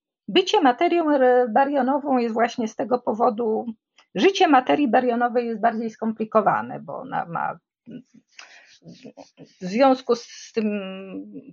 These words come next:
promieniowaniem to wszystko, wszystko jest trudniejsze.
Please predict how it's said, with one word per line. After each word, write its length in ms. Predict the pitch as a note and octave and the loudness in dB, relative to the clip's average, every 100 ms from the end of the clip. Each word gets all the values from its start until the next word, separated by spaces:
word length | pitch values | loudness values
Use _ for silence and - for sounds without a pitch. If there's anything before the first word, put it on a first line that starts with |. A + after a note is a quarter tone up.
| _ - | _ -2
promieniowaniem 1000 | C#4+ B3+ C4 B3 A3+ A#3+ A3+ G#3+ G#3+ G#3+ | 2 4 4 4 4 2 2 -2 -6 -6
to 140 | G#3 | -8
wszystko, 600 | G3+ A#3 A3 - G3+ F3+ | -8 -8 -8 0 0 0
wszystko 380 | - - G#3+ - | -4 -10 -10 -8
jest 260 | F#3+ - - | -8 -8 -6
trudniejsze. 760 | - A3 G#3 D#3+ D#3+ - F#3+ | -4 0 0 -2 -4 -4 -2